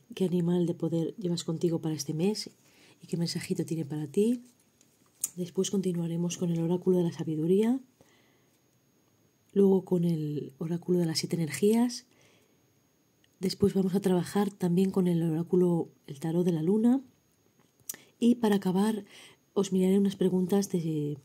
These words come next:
de tiempo y relacionados con el ámbito laboral, aunque también podéis preguntar por el ámbito,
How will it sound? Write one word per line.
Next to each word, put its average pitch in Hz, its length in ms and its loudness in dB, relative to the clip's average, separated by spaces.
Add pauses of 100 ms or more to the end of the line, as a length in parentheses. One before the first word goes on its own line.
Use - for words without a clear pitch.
(680)
de 175 80 2
tiempo 202 580 4 (760)
y 190 220 4
relacionados 165 580 -2
con 170 160 -2
el 165 80 0
ámbito 165 480 -2
laboral, 156 480 -2
aunque 170 180 -8
también 170 200 -2
podéis 180 220 2
preguntar 165 500 -2 (1000)
por 190 100 2
el 180 120 2
ámbito, 170 640 0